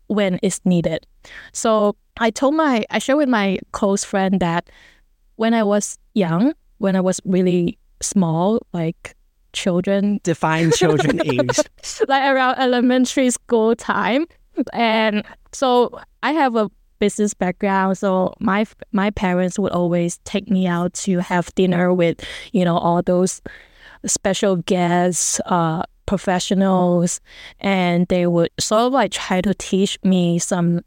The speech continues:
Speaker 1: table manner and also try to let me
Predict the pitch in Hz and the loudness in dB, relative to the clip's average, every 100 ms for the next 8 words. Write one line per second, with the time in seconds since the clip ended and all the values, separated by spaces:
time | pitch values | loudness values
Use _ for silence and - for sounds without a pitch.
0 | _ - 214 208 240 233 233 233 226 233 | _ -6 -2 2 2 2 2 2 2 0
1 | 226 185 196 190 190 202 196 190 - - | 0 0 0 0 0 0 2 0 -4 -20
2 | - - - - 247 254 311 269 _ _ | -20 -20 -10 -2 -2 0 -2 -2 _ _
3 | _ - 214 226 233 | _ -4 -2 0 0